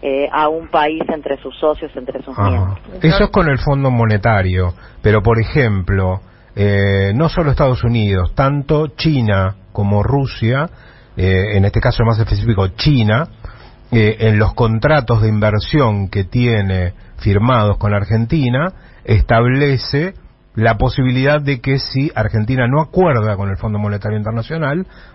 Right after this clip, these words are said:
Speaker 2: retire esas inversiones o no las
Speaker 1: No,
Speaker 2: haga, no las
Speaker 1: eso
Speaker 2: concrete.
Speaker 1: no es cierto. ¿En qué contrato dice eso?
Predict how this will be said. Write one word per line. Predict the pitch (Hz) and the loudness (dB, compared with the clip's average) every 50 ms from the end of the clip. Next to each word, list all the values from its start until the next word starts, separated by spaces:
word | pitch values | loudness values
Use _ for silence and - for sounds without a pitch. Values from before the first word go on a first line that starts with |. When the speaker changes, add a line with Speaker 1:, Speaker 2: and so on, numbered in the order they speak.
| - | -6
Speaker 2:
retire | - 87 95 92 87 147 160 156 117 101 92 | -2 0 0 2 2 2 2 4 4 2 2
esas | 90 - - 92 - 104 | 0 0 -4 -4 -2 -2
inversiones | 98 95 92 92 120 123 147 143 - | 0 0 0 0 0 0 0 0 -2
o | - 110 95 | -2 0 0
no | 98 98 | 2 2
las | 95 95 90 - - | 2 0 -2 -2 0
Speaker 1:
No, | 131 131 - | 0 0 2
Speaker 2:
haga, | - 95 95 | 0 0 0
no | 101 107 | 0 0
las | 107 107 | 0 -2
Speaker 1:
eso | - 101 | -2 -4
Speaker 2:
concrete. | 104 101 - 240 220 208 185 98 98 - - - | -6 -4 -2 -2 -2 -2 -2 -6 -8 -8 -12 -18
Speaker 1:
no | 185 190 196 | -10 -6 -6
es | 185 - - | -6 -6 -6
cierto. | - 165 151 143 147 - - 139 135 - - | -2 -2 -2 -2 -4 -8 -12 -14 -14 -14 -16
¿En | 170 175 | -16 -8
qué | 180 202 196 | -6 -6 -2
contrato | - 180 170 156 156 147 - 147 | -2 -4 -2 -2 -2 -2 -2 -2
dice | 139 139 143 - - 143 135 | -6 -4 -8 -8 -6 -6 -6
eso? | 131 127 - - | -6 -8 -12 -20